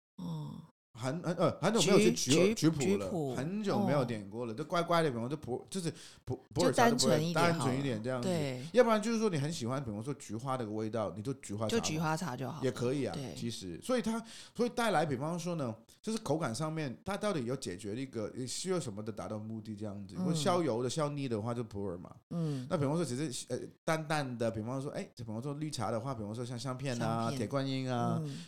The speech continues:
Speaker 2: 比方说像那个菊花茶也可以这样子，
Speaker 1: 嗯。
Speaker 2: 对啊。
Speaker 1: 那为什么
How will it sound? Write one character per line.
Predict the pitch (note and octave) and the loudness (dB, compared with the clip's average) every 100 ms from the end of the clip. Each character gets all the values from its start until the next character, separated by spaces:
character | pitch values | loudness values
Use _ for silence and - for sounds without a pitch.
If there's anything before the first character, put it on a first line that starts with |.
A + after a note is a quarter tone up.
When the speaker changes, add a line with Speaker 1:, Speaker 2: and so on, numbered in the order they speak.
| - | -6
Speaker 2:
比 | |
方 | G#2 B2+ | -4 -2
说 | C#3 | -2
像 | B2+ C#3 C3 | -2 -4 -4
那 | B2+ | -6
个 | A2+ A2 | -4 -4
菊 | G#2+ - | -4 -6
花 | G#2 A2 | -6 -4
茶 | A2 | -6
也 | - G#2 | -4 -4
可 | F2 F2+ F2+ | -4 -8 -8
以 | F#2+ | -8
这 | F2 | -8
样 | F2+ | -6
子， | F3 | -4
Speaker 1:
嗯。 | D#3+ C#3 - | -4 -6 -10
Speaker 2:
对 | - | -6
啊。 | G2 - | -6 -2
Speaker 1:
那 | C4 C4 _ _ - | -4 -4 _ _ -6
为 | B3+ | -4
什 | G#3+ | -4
么 | D3+ C3 | -4 -6